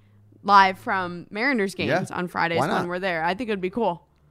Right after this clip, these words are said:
Speaker 2: I
Speaker 1: Get
Speaker 2: think
Speaker 1: the
Speaker 2: we could definitely do
Speaker 1: sound
Speaker 2: that.
Speaker 1: of baseballs cracking, and we can, that's not
Speaker 2: No.
Speaker 1: what it sounds like.
Speaker 2: Yeah. That's how it sounds. Uh, yeah, we'll do it, like, in the Pen at safe, at, uh, ooh, almost messed up, at T-Mobile Park. It is now T-Mobile Park, not the other name.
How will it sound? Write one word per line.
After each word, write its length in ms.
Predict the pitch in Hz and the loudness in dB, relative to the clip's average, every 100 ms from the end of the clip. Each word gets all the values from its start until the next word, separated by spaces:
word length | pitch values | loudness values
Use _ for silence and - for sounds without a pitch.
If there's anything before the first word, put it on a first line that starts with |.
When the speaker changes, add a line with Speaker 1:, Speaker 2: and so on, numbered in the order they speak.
| _ _ - | _ _ -6
Speaker 2:
I 60 | - | -4
Speaker 1:
Get 20 | |
Speaker 2:
think 100 | 151 | -2
Speaker 1:
the 20 | |
Speaker 2:
we 20 | 127 | 4
could 40 | |
definitely 240 | 254 247 254 | 6 8 8
do 80 | 254 | 6
Speaker 1:
sound 40 | 240 | 4
Speaker 2:
that. 80 | 190 | 2
Speaker 1:
of 60 | |
baseballs 880 | 269 302 - - 294 294 285 285 285 | 4 4 4 6 8 10 8 8 4
cracking, 680 | - - 262 277 277 277 285 - - - - | 0 2 2 2 -2 -2 -4 -8 -18 -20 -8
and 460 | 202 196 185 196 196 _ | -4 -4 -4 -8 -16 _
we 140 | 208 202 | -12 -10
can, 360 | 214 175 165 | -8 -8 -8
that's 140 | 190 196 | -8 -2
not 60 | |
Speaker 2:
No. 60 | 220 | 0
Speaker 1:
what 80 | 160 | 0
it 60 | - | -6
sounds 140 | - | -20
like. 380 | - _ - - _ _ _ _ _ | -20 _ -16 -16 _ _ _ _ _
Speaker 2:
Yeah. 160 | 240 151 - _ | -8 -8 -8 _
That's 60 | - | -4
how 80 | 160 | -2
it 40 | |
sounds. 260 | 120 110 - 160 151 - | -2 -6 -8 -16 -10 -2
Uh, 100 | 131 | 2
yeah, 80 | 196 | 4
we'll 140 | 151 127 | 4 4
do 160 | 147 | 4
it, 120 | 151 | 4
like, 180 | 135 123 | 4 0
in 140 | 135 135 | 0 0
the 80 | |
Pen 360 | - 120 123 151 | 0 2 0 -2
at 160 | 123 - | -4 -4
safe, 260 | 127 110 - | -2 -2 0
at, 180 | 117 113 | 0 2
uh, 200 | 110 104 - | 2 0 -4
ooh, 200 | 117 92 - | -4 -4 -6
almost 320 | 107 110 113 | -6 -6 -4
messed 200 | 117 - | -4 0
up, 160 | 143 | 0
at 140 | 101 98 | 0 -2
T-Mobile 380 | 135 127 117 98 | -2 0 0 0
Park. 420 | 180 156 - - _ _ _ _ _ | 2 2 0 -8 _ _ _ _ _
It 40 | 107 | -6
is 100 | 110 | -2
now 100 | 110 | -2
T-Mobile 360 | 117 110 104 | -2 -2 -4
Park, 280 | 95 101 113 | -2 -4 -2
not 300 | 104 101 - | -4 -4 -4
the 100 | 98 | -6
other 180 | 85 95 | -4 -4
name. 220 | 98 107 | -4 -4